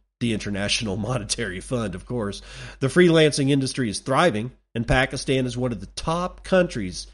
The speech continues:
exporting I T services. The freelancers community has shifted towards storing a major portion of their wealth in foreign currencies such as U S D or the Great British Pound, and the number of freelancers holding Bitcoin or U S D T as an inflation hedge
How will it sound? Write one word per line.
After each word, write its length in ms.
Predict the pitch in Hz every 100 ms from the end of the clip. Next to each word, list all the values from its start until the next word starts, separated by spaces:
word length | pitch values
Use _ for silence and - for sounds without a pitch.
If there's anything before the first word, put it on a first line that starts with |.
| _ -
exporting 580 | 127 156 - 147 143 139
I 200 | 117 123
T 220 | - 131
services. 720 | 120 160 151 123 - - - - _ _ _ -
The 80 |
freelancers 680 | 127 151 147 143 143 139 113
community 480 | 123 131 165 131 123
has 80 | 120
shifted 460 | - 185 190 110
towards 260 | - 123 107
storing 340 | - 135 131
a 60 | 110
major 420 | 98 127 151 160
portion 440 | 143 170 151 139 127
of 100 | 120
their 160 | 135
wealth 380 | 127 160 147 -
in 80 | 104
foreign 320 | 143 135 120
currencies 500 | - 180 165 135 123
such 260 | - 117 107
as 200 | 92 107
U 160 | 110
S 160 | 101 -
D 460 | 151 151 147 143 - - -
or 160 | 139
the 80 | 139
Great 320 | 120 117 113
British 300 | 110 95 92
Pound, 500 | - 151 139 135 131 - - -
and 380 | 151 156 151 143
the 240 | - 131
number 360 | 139 151 143 143
of 100 | 117
freelancers 560 | 143 131 123 117 135
holding 300 | 131 117 117
Bitcoin 460 | 113 143 - 135 127
or 60 | 117
U 260 | 117 120
S 120 | 113
D 140 | 113 104
T 400 | 117 131 127 131
as 220 | 110 101
an 80 | 104
inflation 480 | 101 175 202 202 139
hedge 400 | 117 113 107